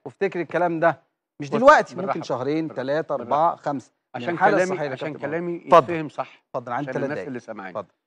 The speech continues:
Speaker 2: أنا أقصد إن محمود الخطيب هيتعب تاني ليه؟ محمود الخطيب بيعشق النادي الأهلي،
Speaker 1: طبعًا.
Speaker 2: بيحب النادي الأهلي،
Speaker 1: طبعًا.
Speaker 2: عايز النادي الأهلي في أحسن صورة، فبيجي على صحته في سبيل إن هو يقوم بمهامه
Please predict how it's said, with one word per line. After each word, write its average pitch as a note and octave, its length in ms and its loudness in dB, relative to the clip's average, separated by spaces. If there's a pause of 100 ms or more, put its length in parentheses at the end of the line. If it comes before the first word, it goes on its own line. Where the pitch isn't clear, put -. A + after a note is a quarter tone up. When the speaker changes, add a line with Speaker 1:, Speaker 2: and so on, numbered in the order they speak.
(800)
Speaker 2:
أنا D3+ 120 0
أقصد C3+ 420 -6
إن B2 220 -6
محمود D3+ 300 -8
الخطيب C#3+ 360 -10
هيتعب C#3 320 -8
تاني C3 220 -8
ليه؟ C#3 200 -8 (480)
محمود D#3+ 240 -2
الخطيب C3+ 520 -8
بيعشق D3 440 0
النادي B2 260 -10
الأهلي، B2+ 280 -10
Speaker 1:
طبعًا. C3 320 2 (180)
Speaker 2:
بيحب D3+ 360 -6
النادي C#3+ 260 -6
الأهلي، C3+ 240 -8
Speaker 1:
طبعًا. D#3+ 300 6
Speaker 2:
عايز D3 200 -2
النادي D3 260 -4
الأهلي C#3+ 320 -4
في - 100 -10
أحسن D3 320 -8
صورة، E3 360 -4 (320)
فبيجي F3+ 540 2
على F#3 260 4
صحته G#3+ 640 -4 (1400)
في F#3 120 0
سبيل F#3+ 400 0
إن F#3 160 -2
هو G3+ 440 2 (340)
يقوم F#3 320 4
بمهامه F3 640 -2